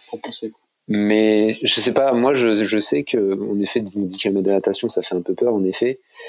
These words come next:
Speaker 2: mais j'ai hâte d'y être, euh, parce que, euh,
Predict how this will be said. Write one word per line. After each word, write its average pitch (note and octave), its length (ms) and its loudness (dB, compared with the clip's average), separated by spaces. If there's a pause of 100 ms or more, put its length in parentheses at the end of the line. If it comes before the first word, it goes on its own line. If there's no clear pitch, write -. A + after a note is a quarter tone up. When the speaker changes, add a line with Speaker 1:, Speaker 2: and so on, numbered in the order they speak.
(200)
Speaker 2:
mais G2 120 2
j'ai F#2 120 4
hâte A2 140 2
d'y A2 180 0
être, - 320 -4 (180)
euh, F2 380 2 (120)
parce - 340 -2
que, - 160 -4
euh, E2+ 840 2